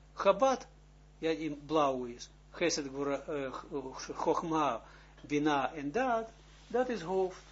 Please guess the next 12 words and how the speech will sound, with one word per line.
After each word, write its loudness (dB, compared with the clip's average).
Chabad 0
en -10
hoofd. -12
Dus -6
je -2
kan -4
zeggen -4
Chabad, -2
je -8
kan -4
zeggen -4
hoofd. -2